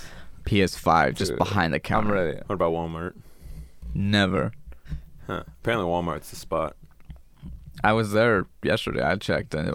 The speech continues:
Speaker 1: uh, it was, they, all they had in their, <coughs> in the box was, like,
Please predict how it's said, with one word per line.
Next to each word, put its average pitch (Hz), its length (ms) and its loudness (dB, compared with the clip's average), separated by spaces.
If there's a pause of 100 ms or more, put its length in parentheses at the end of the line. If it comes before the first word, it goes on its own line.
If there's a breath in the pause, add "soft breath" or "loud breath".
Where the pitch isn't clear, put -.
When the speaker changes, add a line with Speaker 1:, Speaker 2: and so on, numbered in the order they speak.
Speaker 1:
uh, 78 220 -2
it - 0 -
was, 95 200 0
they, 101 120 4
all 98 140 8
they 101 120 6
had 98 220 4
in 95 100 4
their, 90 280 2
<coughs> - 60 -2
in 95 100 2
the 90 60 0
box 73 340 0
was, 90 140 -4
like, - 220 -2